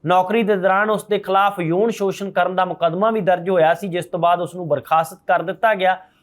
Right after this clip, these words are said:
ਹਾਲਾਂਕਿ ਬਾਬਾ ਦਾਅਵਾ ਕਰਦਾ ਹੈ ਕਿ ਮੈਂ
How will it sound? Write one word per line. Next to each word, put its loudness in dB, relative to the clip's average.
ਹਾਲਾਂਕਿ 2
ਬਾਬਾ 2
ਦਾਅਵਾ 4
ਕਰਦਾ 0
ਹੈ -4
ਕਿ 4
ਮੈਂ 0